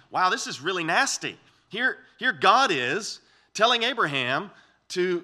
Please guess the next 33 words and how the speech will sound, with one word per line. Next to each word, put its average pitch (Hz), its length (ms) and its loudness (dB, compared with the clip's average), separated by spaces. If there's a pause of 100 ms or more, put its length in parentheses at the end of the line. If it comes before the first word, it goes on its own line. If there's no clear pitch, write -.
to 175 100 -4
go 196 260 4
with 247 120 0
Sarah's 240 540 -2 (400)
really 220 280 -6
mean 214 440 -8
plan. 247 520 -2 (480)
Well, 139 120 -8
that's, 165 260 -10
that's, - 260 -10 (320)
that's 135 200 -14
not 160 180 -2
the 160 60 -6
way 143 140 -2
we're 131 100 -4
to 123 80 -6
look 131 200 -8
at 85 140 -8
it, - 80 -20 (220)
okay? 123 320 -4 (1080)
Uh, 127 260 0 (160)
so 160 340 -2 (340)
let 175 100 -2
me 233 80 -2
first 240 300 0
observe, 120 600 -4 (120)
you 160 100 -2
know, 165 100 0
we've 185 180 -2
seen 226 220 -4
in 165 100 -2
earlier 180 340 0
passages, 113 760 -6